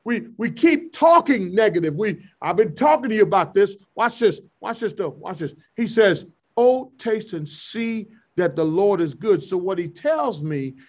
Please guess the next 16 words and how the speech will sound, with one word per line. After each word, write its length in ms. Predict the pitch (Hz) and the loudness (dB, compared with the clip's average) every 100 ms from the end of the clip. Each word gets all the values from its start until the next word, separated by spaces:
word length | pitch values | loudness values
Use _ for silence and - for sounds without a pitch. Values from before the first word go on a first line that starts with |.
| _ | _
in 140 | 196 180 | -2 -2
the 80 | 156 | -4
text 680 | - 214 160 - - - _ _ | -4 -2 -2 -2 -12 -20 _ _
is 180 | 180 165 | 0 4
that 160 | 185 170 | 2 0
from 280 | - 202 | -2 -2
the 100 | 156 | -2
taste 480 | 143 - 311 294 - | -8 -4 -2 -2 -4
test, 480 | - 156 131 - - _ _ _ _ | -4 -4 -4 -8 -18 _ _ _ _
he, 340 | - 220 170 107 - | 0 0 0 -8 -6
he 200 | - 226 | 0 0
concludes 840 | - 190 165 - 339 285 202 156 - | 2 -2 0 2 4 4 2 -2 -4
that 180 | 156 | -4
it's 160 | 131 120 | -4 -8
good. 460 | - 143 247 135 - _ _ _ _ _ | -14 -8 -8 -8 -12 _ _ _ _ _
<laughs> 60 | - | -6